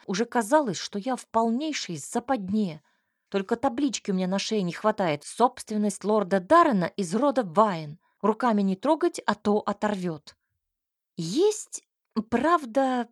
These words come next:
одна проблема», уклончиво начала леди Элея, точнее,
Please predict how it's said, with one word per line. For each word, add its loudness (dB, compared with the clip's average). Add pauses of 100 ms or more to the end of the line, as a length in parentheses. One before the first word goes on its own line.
(200)
одна 0
проблема», 0 (480)
уклончиво -2
начала -2
леди -2
Элея, -4
точнее, -4